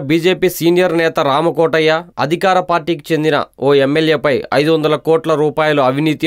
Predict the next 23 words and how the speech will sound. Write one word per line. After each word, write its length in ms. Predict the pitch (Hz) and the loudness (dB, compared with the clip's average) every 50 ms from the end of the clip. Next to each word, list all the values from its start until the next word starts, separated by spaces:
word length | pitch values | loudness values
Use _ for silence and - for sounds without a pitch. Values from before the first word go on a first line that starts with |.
| 147 | 0
అంటూ 180 | 139 127 113 139 120 - - 113 | 0 0 -2 -2 -2 -2 -2 0
ఆరోపణలు 540 | 135 139 147 143 139 143 143 143 139 139 131 - | 0 2 2 2 0 0 -2 -2 -4 -6 -4 -4
చేసేశారు. 520 | 139 131 117 131 131 117 - 127 110 95 76 - _ - 139 | -4 -4 -2 -4 -6 -4 -4 -4 -4 -4 -6 -8 _ -2 -2
ఆ 20 | 170 175 180 | 0 0 0
వ్యవహారం 460 | 180 185 196 196 196 196 196 190 175 - | 2 2 2 2 2 2 0 0 -2 -4
సీఎం 260 | - 165 170 202 202 185 - 180 | -6 -4 -2 -2 -2 -2 -2 -2
చంద్రబాబు 440 | 175 175 180 175 180 175 170 160 156 147 | 0 0 0 2 2 0 0 0 -2 -4
దృష్టికి 300 | 147 139 - 160 - - - | -6 -6 -8 -10 -14 -6 -2
కూడా 180 | 156 160 165 165 151 | 0 0 2 2 2
వెళ్ళిందట. 440 | 139 139 147 147 143 139 135 123 123 107 - - _ - 127 139 | 2 2 2 2 2 0 0 0 -2 -4 -6 -8 _ -4 -2 0
ఇలాంటి 340 | 170 196 208 214 190 214 208 - | 2 2 0 0 0 -2 -2 0
చర్యల 320 | 180 180 196 214 214 214 214 208 | 0 2 2 4 4 4 2 2
వల్ల 140 | 196 196 190 190 196 196 - - 135 170 | 2 2 0 0 -2 -4 -4 -4 -2 -2
ఆంధ్రప్రదేశ్లో 680 | 196 196 202 208 170 208 202 196 196 165 147 180 190 196 180 170 - | -2 -2 -2 -2 -2 0 0 0 -2 -2 -2 -2 0 0 -2 -2 -2
టీడీపీతో 500 | 170 196 185 208 202 165 202 202 208 196 175 - | -4 -4 -2 -2 -2 -2 -2 -2 -2 -2 0 -2
కలిసి 260 | 175 170 170 175 160 139 117 - | -2 -2 -2 -2 -4 -4 -2 -2
ప్రభుత్వం 400 | 151 170 175 196 - - 202 170 143 143 | -2 0 0 0 2 2 0 0 0 0
నడుపుతున్నందుకు 800 | 160 165 170 175 180 - 190 170 170 170 165 165 160 - 139 117 92 - - | 0 0 -2 -4 -4 -2 0 0 2 2 2 0 0 -2 -2 -4 -4 -4 -4
తమకు 280 | 139 147 156 156 139 139 127 120 | -4 -2 -2 -2 -2 -4 -4 -4
ఇబ్బందికర 500 | 120 139 180 180 175 180 - 185 165 160 - 170 | -2 -2 -2 0 0 0 0 0 0 0 0 0
పరిస్థితులు 460 | 156 160 160 - 151 123 165 151 120 - | -2 -2 -2 -4 -6 -4 -4 -4 -2 -2
తలెత్తుతున్నాయని 880 | 143 151 160 156 - - 151 131 - 160 151 151 147 147 143 135 147 165 - - 120 | -2 0 -2 -2 -4 -8 -10 -6 -4 -2 0 0 2 0 0 0 -2 -4 -2 -2 0
వాపోయారాయన. 760 | 147 160 156 160 160 160 156 151 143 135 135 131 123 113 101 | 0 0 0 2 2 4 4 2 2 2 2 0 0 -2 -4